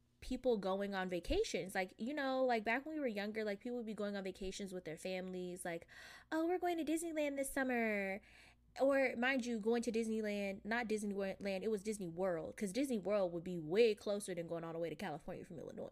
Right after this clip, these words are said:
But it was, like, Disney World, or, you know, like, I remember I didn't get to go to Six Flags until I was, like, I think, like, eleven, maybe thirteen,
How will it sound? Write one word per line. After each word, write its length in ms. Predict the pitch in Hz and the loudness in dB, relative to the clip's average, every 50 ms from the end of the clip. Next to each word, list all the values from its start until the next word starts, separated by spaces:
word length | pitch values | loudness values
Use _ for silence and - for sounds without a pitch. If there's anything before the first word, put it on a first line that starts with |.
| - | -4
But 180 | 202 175 170 - - | -2 -2 -2 0 0
it 60 | - | 0
was, 120 | 254 269 247 | 0 2 2
like, 200 | 208 190 180 170 | 0 -2 0 2
Disney 260 | 226 277 285 311 302 | 2 2 2 -2 -2
World, 520 | 285 302 302 294 285 269 254 240 240 233 - - - - - - - - - | -2 0 0 2 0 0 -2 -2 -4 -6 -8 -16 -20 -20 -20 -20 -20 -8 0
or, 300 | - 269 269 262 262 254 | 2 2 4 4 2 -2
you 180 | 254 247 269 285 | -2 -4 -4 -4
know, 320 | 269 247 240 233 233 233 240 | -2 -2 -2 -2 -2 -4 -4
like, 300 | 226 208 202 202 - - - - - - - - - - - - - - | -6 -6 -8 -10 -12 -18 -20 -20 -20 -20 -20 -20 -20 -20 -20 -10 -2 0
I 120 | 240 269 | 2 2
remember 680 | 277 285 269 254 247 254 254 269 269 262 262 262 240 - - | 2 2 2 2 2 4 6 6 6 6 6 4 0 -2 -4
I 160 | - 226 233 262 | 0 2 4 4
didn't 140 | 330 349 | 4 2
get 100 | 277 262 | 0 -2
to 80 | - 247 | -2 -2
go 80 | 233 220 | -2 -2
to 100 | 214 202 | -2 -4
Six 200 | - 202 - - | -6 -8 -8 -6
Flags 340 | 202 185 185 196 196 185 | -6 -4 -4 -4 -6 -6
until 240 | 190 190 180 - 190 | -8 -10 -8 -8 -6
I 140 | 175 170 180 | -6 -6 -6
was, 180 | 180 180 - - | -6 -6 -8 -8
like, 440 | 175 160 156 - - - - - - - - - _ _ _ | -8 -8 -8 -10 -12 -14 -18 -20 -20 -20 -20 -20 _ _ _
I 60 | - | -12
think, 240 | 220 208 - 233 226 | -12 -8 -8 -8 -6
like, 160 | 226 190 175 | -6 -6 -4
eleven, 600 | 175 165 165 165 160 170 180 202 202 202 196 202 | -6 -6 -4 -4 -4 -4 -4 -2 -2 -2 -2 -2
maybe 260 | 202 190 190 190 190 - | -2 -4 -4 -6 -8 -6
thirteen, 680 | - 190 190 180 - - - 185 185 190 202 226 269 | -6 -6 -6 -6 -10 -10 -10 -8 -8 -8 -8 -8 -10